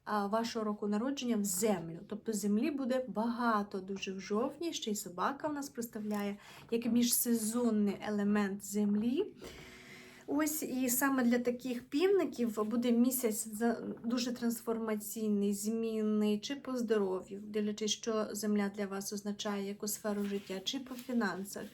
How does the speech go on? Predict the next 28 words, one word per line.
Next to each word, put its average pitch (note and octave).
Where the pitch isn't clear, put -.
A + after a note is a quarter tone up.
чи -
по A#3
відносинах. G#3
Тут B3
треба G3+
дивитись G3+
вашу G#3
карту, E4
розуміти, A#3+
або G#3
ви G3
вже G3
її D4
знаєте. B3
Е, A#3
ось, A#3+
і, C4+
м, B3
ну, C#4+
дійсно, A#3+
іноді C4
буває A#3
дійсно A#3
злиття A#3
важче A#3
проходити, A#3+
ніж G#3+
зіткнення. G#3